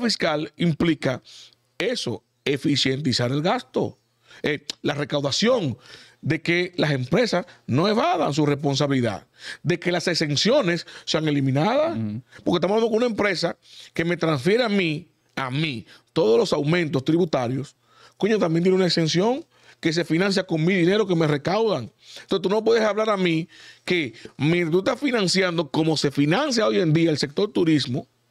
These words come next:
Speaker 1: como se financian los combustibles,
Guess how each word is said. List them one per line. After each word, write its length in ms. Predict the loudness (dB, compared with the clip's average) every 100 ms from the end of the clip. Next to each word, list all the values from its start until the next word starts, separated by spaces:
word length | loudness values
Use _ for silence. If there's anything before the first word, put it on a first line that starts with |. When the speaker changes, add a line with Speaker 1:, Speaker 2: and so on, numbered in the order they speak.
| -20 _ _ _ _ _ _ -20 -6
Speaker 1:
como 260 | -2 0 0
se 120 | 0
financian 540 | 0 0 0 0 0
los 100 | -2
combustibles, 840 | -2 0 0 0 2 2 2 -2 -6